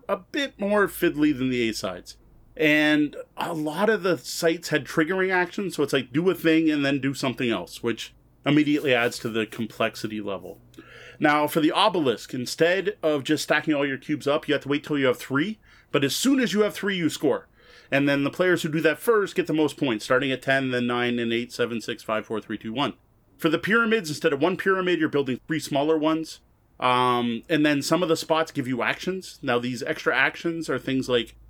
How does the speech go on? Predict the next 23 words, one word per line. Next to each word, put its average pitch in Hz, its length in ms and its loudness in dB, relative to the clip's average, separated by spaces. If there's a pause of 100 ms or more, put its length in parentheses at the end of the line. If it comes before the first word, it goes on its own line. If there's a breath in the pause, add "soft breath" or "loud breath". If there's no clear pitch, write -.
getting 165 200 2
to 160 60 0
put 165 260 0
a 147 100 0
brick 127 440 0
on 131 120 -4
a 113 40 -2
boat, 143 480 0 (280 loud breath)
taking 175 300 2
a 160 60 2
market 151 380 0
card 143 340 2
from 139 80 -4
the 123 80 0
top 131 240 0
of 131 80 -2
the 120 80 -4
deck, 127 400 0
getting 143 260 0
cards 135 360 -2
from 123 400 -2
the 113 100 -14
quarry 131 600 2